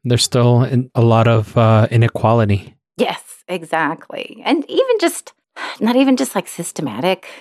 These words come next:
Speaker 2: uh, inequalities, but even just the unjust, you know, the police brutality towards all minorities, really.
Speaker 1: Yeah, there's still all the fuckery with the voting rights and all that, that they're trying to pass to make it more difficult for people to vote.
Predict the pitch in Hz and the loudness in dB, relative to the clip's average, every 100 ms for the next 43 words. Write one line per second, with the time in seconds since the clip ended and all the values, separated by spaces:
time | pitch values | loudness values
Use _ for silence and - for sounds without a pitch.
0 | _ _ - 180 185 175 - _ - 180 | _ _ -16 -12 -10 -10 -12 _ -14 -14
1 | - - 196 208 214 214 208 - 220 247 | -14 -12 -8 -6 -4 -6 -6 -4 -4 -4
2 | - - - - 160 - - 147 143 156 | -6 -8 -10 -8 -8 -8 -6 -4 -6 -8
3 | - _ _ 170 135 - - _ _ - | -14 _ _ -4 -2 -4 -10 _ _ -12
4 | - 143 139 - - - - - - - | -8 -8 -8 -10 -10 -10 -8 -8 -8 -16
5 | - - - 131 - - _ - 180 190 | -20 -14 -8 -8 -10 -20 _ -2 0 0
6 | 147 - - 67 - - 151 151 - - | -4 -12 -16 -18 -20 -18 -16 -16 -18 -20
7 | _ - 139 113 117 110 - 113 113 107 | _ -6 0 4 4 0 0 2 2 0
8 | - 117 - 113 107 104 113 101 - 117 | -2 -2 2 2 4 2 0 -2 2 2
9 | 117 110 107 107 107 - 104 104 104 104 | 4 4 4 2 0 0 2 4 4 4
10 | 107 - 101 98 - 104 - 113 107 107 | 2 0 0 0 -4 -4 -2 0 2 2
11 | 95 _ - 123 113 110 - - 107 110 | 0 _ -2 0 0 -2 -4 -2 2 2
12 | 123 120 107 107 110 - 117 104 113 117 | 2 2 0 0 -2 -2 -2 -2 -2 -4
13 | 113 110 113 107 107 113 | -2 0 0 2 2 0